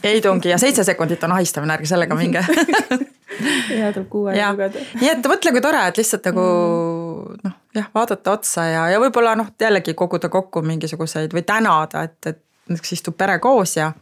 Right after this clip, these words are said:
Speaker 1: minu arust saab sinna väiksemaid lapsi ka kaasata, et mille eest sa tahad tänada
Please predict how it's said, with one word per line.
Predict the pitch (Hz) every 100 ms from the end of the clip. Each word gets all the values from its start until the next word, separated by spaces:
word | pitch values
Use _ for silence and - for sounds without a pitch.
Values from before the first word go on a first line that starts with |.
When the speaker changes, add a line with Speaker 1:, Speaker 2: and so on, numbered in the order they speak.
| _ _ _ _ _ -
Speaker 1:
minu | 170
arust | -
saab | 165
sinna | - 165
väiksemaid | 180 175 165 156
lapsi | 160 - 165
ka | 185 170 156
kaasata, | - 165 160 156 - 165
et | 160
mille | 175 175
eest | 196 -
sa |
tahad | 214 247 254
tänada | 190 185 185 190